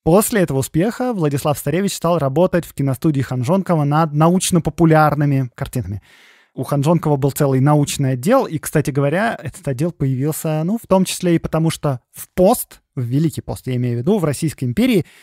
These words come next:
были запрещены любые развлечения. Театры, например, не работали. И вот Ханжонков выхлопотал разрешение на демонстрацию научно-популярных фильмов.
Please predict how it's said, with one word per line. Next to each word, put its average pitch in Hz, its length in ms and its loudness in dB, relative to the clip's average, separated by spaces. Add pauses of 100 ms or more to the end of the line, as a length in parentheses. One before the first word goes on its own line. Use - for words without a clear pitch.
были 202 200 6
запрещены 180 840 2 (600)
любые 151 240 0
развлечения. 139 680 -2 (120)
Театры, 165 380 2
например, 135 420 -2
не 156 120 2
работали. 123 480 -2 (500)
И 151 120 2
вот 135 160 0
Ханжонков 139 760 0 (140)
выхлопотал 143 640 -2
разрешение 147 680 0
на 135 140 -2
демонстрацию 170 760 0
научно-популярных 131 1300 -2
фильмов. 127 460 0